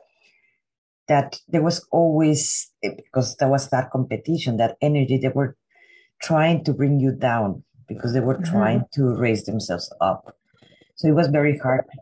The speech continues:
Speaker 1: trust women. It was eas-, that's why it was easier to have male friends, because they were not in the same game.
Speaker 2: Mm-hmm.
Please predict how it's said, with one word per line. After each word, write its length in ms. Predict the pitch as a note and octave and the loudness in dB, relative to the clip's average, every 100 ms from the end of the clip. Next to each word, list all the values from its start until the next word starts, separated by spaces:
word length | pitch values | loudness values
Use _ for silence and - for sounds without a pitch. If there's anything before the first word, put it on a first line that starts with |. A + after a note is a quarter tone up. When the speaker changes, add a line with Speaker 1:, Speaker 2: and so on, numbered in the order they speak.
| - | -4
Speaker 1:
trust 540 | C3+ A#2+ - - - _ _ _ | -2 -2 -4 -12 -16 _ _ _
women. 420 | G#2+ G2+ E2+ - - | -2 0 -4 -8 -2
It 80 | B2 | 0
was 260 | B2+ B2+ | 0 0
eas-, 180 | - A2+ | -2 -2
that's 180 | A#2+ A#2 | -2 0
why 120 | A#2 | 0
it 80 | A#2 | 0
was 160 | A2+ - | -2 -2
easier 320 | D3 C3 C3 | -2 0 -4
to 140 | - A2+ | -6 -4
have 200 | A2+ G2+ - _ _ _ _ _ _ _ | -2 -2 -6 _ _ _ _ _ _ _
male 280 | G#2 F#2 F2 | 0 2 0
friends, 600 | - E3+ C#3+ D#2 - - _ _ _ _ _ _ _ _ _ _ _ _ _ _ _ - | 0 0 0 -2 -10 -14 _ _ _ _ _ _ _ _ _ _ _ _ _ _ _ -8
because 220 | - B2+ | -4 -2
they 60 | |
were 180 | B2 B2+ | 0 2
not 200 | B2 A2 | 2 2
in 180 | A2+ G#2+ | 2 0
the 140 | G#2 | 0
same 680 | - A#2+ A2 G2+ G2 F#2 F2+ - _ - - - | -4 -2 0 0 0 -2 -6 -14 _ -20 -20 -4
game. 440 | A#2+ G#2 F#2 E2 G3 | 0 2 0 -2 -4
Speaker 2:
Mm-hmm. 460 | E3 F#3 F3 D#3 | -4 -4 -4 -6